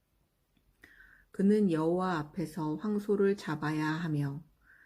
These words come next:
아론의 자손인 제사장들은 그 피를 가져다가 회막 문 앞의 제단 사방에 뿌려야 한다.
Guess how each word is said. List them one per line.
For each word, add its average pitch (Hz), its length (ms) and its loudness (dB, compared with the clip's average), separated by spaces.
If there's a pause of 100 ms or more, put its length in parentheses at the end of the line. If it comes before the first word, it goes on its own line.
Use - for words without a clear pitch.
(240)
아론의 185 600 0
자손인 160 720 -2
제사장들은 156 1120 -4 (460)
그 170 300 -2
피를 208 420 2
가져다가 156 920 -6
회막 190 420 0
문 151 320 -4
앞의 190 680 -4
제단 156 460 -6
사방에 175 720 -6
뿌려야 190 400 -2
한다. 143 520 -6